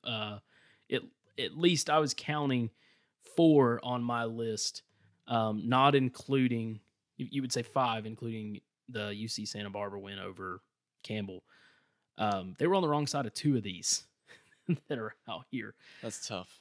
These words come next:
Speaker 1: Um, Duke routes, or let, let's back up. So Coastal Carolina routes them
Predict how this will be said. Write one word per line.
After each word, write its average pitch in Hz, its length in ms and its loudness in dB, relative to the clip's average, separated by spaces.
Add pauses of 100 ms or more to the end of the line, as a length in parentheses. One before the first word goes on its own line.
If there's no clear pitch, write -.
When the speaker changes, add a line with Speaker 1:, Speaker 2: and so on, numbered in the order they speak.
(280)
Speaker 1:
Um, 110 480 2 (1080)
Duke 196 460 4
routes, 120 880 -4
or 139 200 0
let, 160 200 0
let's 165 180 -2
back 143 280 0
up. 107 220 -2
So 117 400 0 (520)
Coastal 185 420 4
Carolina 113 720 -4 (920)
routes 131 460 2
them 117 200 -6